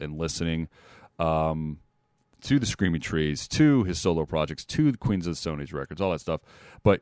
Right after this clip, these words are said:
I guarantee you, when you hear his voice, you don't forget it. The only guy, I, I, it's, it's almost like a Tom Waits type of voice he's got, right? But it's, like, a little bit more painful.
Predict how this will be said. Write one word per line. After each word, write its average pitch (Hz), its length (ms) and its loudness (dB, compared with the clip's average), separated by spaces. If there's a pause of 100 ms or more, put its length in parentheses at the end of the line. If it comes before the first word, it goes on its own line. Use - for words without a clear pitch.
(140)
I 104 100 2
guarantee 143 580 8
you, 101 100 8
when 104 160 8
you 147 100 6
hear 139 220 6
his 113 140 4
voice, 98 560 2
you 101 100 2
don't 98 160 2
forget 73 300 -4
it. - 100 -14 (120)
The 113 120 8
only 196 160 8
guy, 165 460 12
I, - 140 2
I, - 20 4
it's, 110 280 -2
it's 123 200 -2
almost 139 280 0
like 127 120 2
a 101 60 -2
Tom 120 360 2
Waits 107 380 0
type 92 260 0
of 85 120 -4
voice 90 440 -2
he's 73 140 -12
got, 60 280 -8
right? 82 240 -4
But 92 120 -2
it's, 90 120 -8
like, 98 200 -4
a - 100 -8
little 107 460 6
bit 107 200 4
more 95 220 2
painful. - 500 -6